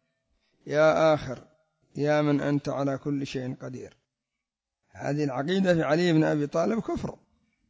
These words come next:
متى كان علي بن أبي طالب؟ متى راح علي بن أبي طالب حتى يكون الأول والآخر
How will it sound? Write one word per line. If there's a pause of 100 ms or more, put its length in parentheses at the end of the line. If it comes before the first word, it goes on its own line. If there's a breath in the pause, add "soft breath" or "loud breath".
(300)
متى
كان
علي
بن
أبي
طالب؟
متى
راح
علي
بن
أبي
طالب
حتى
يكون
الأول
والآخر